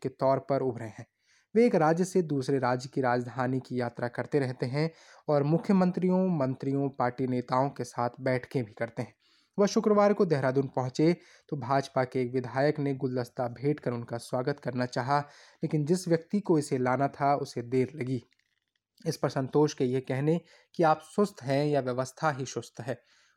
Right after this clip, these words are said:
पर वहां मौजूद लोग शर्मिंदगी के साथ मुस्कुराने के अलावा कुछ कर भी नहीं सकते थे। सीएम पुष्कर सिंह धामी के सरकार और पार्टी के कामकाज के बारे में फीडबैक लेने के लिए दिल्ली से लौटने के एक दिन बाद ही संतोष ने मंत्रियों और पार्टी पदाधिकारियों से मुलाकात की।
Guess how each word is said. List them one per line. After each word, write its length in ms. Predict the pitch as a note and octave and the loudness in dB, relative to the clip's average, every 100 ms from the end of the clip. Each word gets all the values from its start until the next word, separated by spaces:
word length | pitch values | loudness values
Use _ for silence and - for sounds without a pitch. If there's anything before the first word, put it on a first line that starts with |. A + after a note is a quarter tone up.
| _ | _
पर 100 | B2+ | -6
वहां 200 | A#2+ B2+ | -2 -4
मौजूद 420 | B2+ B2 B2+ D3+ | -2 -2 0 -2
लोग 240 | C3+ C3+ C3+ | 0 -2 -2
शर्मिंदगी 520 | C3 B2 B2+ C3 D3+ | -6 -4 -4 -2 -4
के 140 | D3+ | -4
साथ 260 | B2+ B2+ C3 C3 | -4 -2 -2 -2
मुस्कुराने 540 | A#2+ - B2+ B2+ C#3+ | -8 -8 -4 -2 -4
के 120 | C#3 | -4
अलावा 340 | C#3+ A#2 A#2+ A#2+ - | -6 -6 -6 -8 -8
कुछ 180 | C3 - | -10 -6
कर 200 | C#3 C3 | -4 -4
भी 140 | B2 | -6
नहीं 180 | A2+ A#2 | -8 -8
सकते 320 | - - B2+ | -12 -14 -14
थे। 120 | - _ _ _ _ - | -14 _ _ _ _ -2
सीएम 200 | G#3 A3 | 4 4
पुष्कर 300 | G3+ - G3+ | 4 2 2
सिंह 200 | F#3 G3 | 2 0
धामी 300 | C3+ C3+ D3 | 2 2 0
के 120 | D3 D3+ | 0 0
सरकार 480 | - B2 C3 C3 | 0 0 2 4
और 100 | C3 B2+ | 2 0
पार्टी 280 | B2 A#2+ C3+ | -4 -6 -6
के 140 | B2+ B2 | -8 -10
कामकाज 580 | - A#2 A#2+ B2 B2+ | -8 -10 -8 -4 -4
के 120 | - C#3 | -6 -4
बारे 280 | A#2+ B2+ | -2 0
में 220 | C3+ C#3 E3 - _ _ _ | 0 0 -2 -6 _ _ _
फीडबैक 420 | G#3 F3+ G#3 A3 | 0 4 4 4
लेने 220 | E3+ D3 D3+ | 2 0 0
के 120 | D3 | 0
लिए 220 | D3 D#3 | 0 0
दिल्ली 320 | D3 B2+ B2+ | 0 0 0
से 140 | C#3+ C#3 | -2 -2
लौटने 420 | A#2+ A#2+ - D3 | -2 -2 -2 -6
के 160 | - C#3 D#3 G3+ | -4 -8 -2 -2
एक 100 | F3 | 2
दिन 200 | D#3 B2 | 0 2
बाद 220 | A#2+ A#2+ | 0 -2
ही 260 | B2 D#3 - - _ - | -2 -2 -2 -10 _ -2
संतोष 380 | E3 G#3 G#3 G#3 | 0 4 2 2
ने 100 | A3 | 0
मंत्रियों 480 | F3+ C3+ - D3+ E3 | 0 -2 -4 0 0
और 160 | D3 - | 0 0
पार्टी 280 | B2 A#2+ B2+ | -2 -2 -6
पदाधिकारियों 720 | C3 B2 A#2+ - B2 C3 D3 | -4 -4 -6 -6 -4 -2 -4
से 180 | B2+ B2 | -4 -6
मुलाकात 560 | A#2+ A2+ - B2 B2 | -4 -6 -8 -12 -12
की। 180 | - A2+ | -16 -20